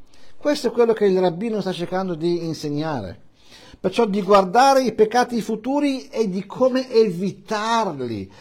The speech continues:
di come non farli, di come cambiare le nostre abitudini. Questo è il punto. Il cambiamento non deve essere la nostra essenza,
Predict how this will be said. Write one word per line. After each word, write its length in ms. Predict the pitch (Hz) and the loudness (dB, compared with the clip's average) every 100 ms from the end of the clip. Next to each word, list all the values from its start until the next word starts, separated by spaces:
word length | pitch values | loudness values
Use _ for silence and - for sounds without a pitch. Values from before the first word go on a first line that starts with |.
| - | -12
di 100 | 180 | -6
come 240 | 175 240 226 | 2 2 2
non 480 | 226 240 285 294 | 2 2 2 0
farli, 760 | - - 170 143 120 117 113 - - - | -2 0 2 4 2 -2 -4 -4 -18 -10
di 120 | 185 | -8
come 360 | - 254 262 254 | 0 2 2 -2
cambiare 1200 | - 220 208 160 165 220 240 247 247 247 240 240 - | 0 0 0 -4 2 4 4 4 4 2 0 -4 -2
le 200 | 180 185 | 0 0
nostre 680 | 208 240 233 - 233 233 - | 2 2 0 0 0 0 0
abitudini. 1200 | 196 170 185 185 - 226 254 175 131 110 98 98 _ _ _ | -4 -2 -6 -6 -8 -8 -6 -6 -6 -6 -8 -12 _ _ _
Questo 320 | - 254 254 | -2 -2 0
è 20 | 170 | -6
il 80 | - | -4
punto. 480 | 131 107 101 98 - - - | -8 -8 -10 -14 -16 -20 -6
Il 120 | 180 | -6
cambiamento 720 | 180 226 220 233 254 269 208 | 0 0 2 -2 -2 -4 -4
non 120 | 208 208 | -6 -2
deve 240 | 233 220 | 0 0
essere 280 | 202 - 180 | -2 -2 -2
la 80 | 170 | -2
nostra 320 | 165 - 147 | -4 -6 -6
essenza, 920 | 123 - - 190 220 214 226 220 | -6 -8 0 0 0 -6 -4 -4